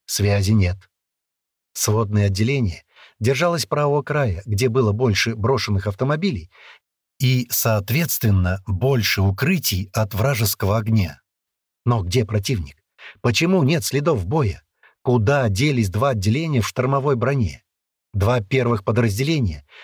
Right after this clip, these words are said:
могли скрыться только внизу, и они спустились на третий уровень либо без сопротивления, либо добровольно.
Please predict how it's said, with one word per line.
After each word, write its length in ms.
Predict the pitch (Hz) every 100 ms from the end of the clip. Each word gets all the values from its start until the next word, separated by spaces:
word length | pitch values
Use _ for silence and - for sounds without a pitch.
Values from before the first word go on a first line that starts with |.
| -
могли 340 | 131 151 175 185
скрыться 420 | - 202 - 143
только 340 | - 170 165
внизу, 480 | 156 175 123 92 78 _ _ -
и 60 |
они 220 | 147 160 165
спустились 540 | - 170 - 156 143
на 100 | 165
третий 340 | 156 156 -
уровень 460 | 151 170 156 101 95 -
либо 240 | 131 131
без 280 | 117 131 110
сопротивления, 800 | 95 101 92 98 151 170 101 76 _ _ -
либо 280 | 98 101 107
добровольно. 680 | 110 135 147 113 90 107